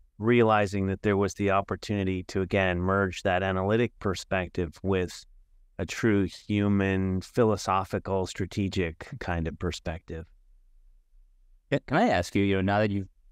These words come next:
Speaker 2: been a quality leader for, for many, many years, and you've seen what works, what doesn't work, how do you get frontline staff to care about quality when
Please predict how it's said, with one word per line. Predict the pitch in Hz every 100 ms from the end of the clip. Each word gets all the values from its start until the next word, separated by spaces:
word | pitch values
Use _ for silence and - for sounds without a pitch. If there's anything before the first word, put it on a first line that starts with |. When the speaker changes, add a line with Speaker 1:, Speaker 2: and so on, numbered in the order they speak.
| 92
Speaker 2:
been | 95
a | 92
quality | - 95 92 92
leader | 90 90 92 87
for, | - 92 87 85
for | -
many, | 90 92
many | 95 92
years, | 90 92 90 90
and | 90
you've | 90
seen | - 95 90 87 - _ _ _ -
what | 92
works, | 95 104 110 104 - - -
what | 104 98 -
doesn't | 101 101 101
work, | 101 101 - - _ _ _ _ - _ - 185
how | 240
do |
you | 294
get | 185 175 - _ _ _ _ -
frontline | 131 123 123 110
staff | - - 101 98 -
to | 98
care | - 104
about | 98 92
quality | - 101 95 95 90 90 87 - _ - - -
when | 98 92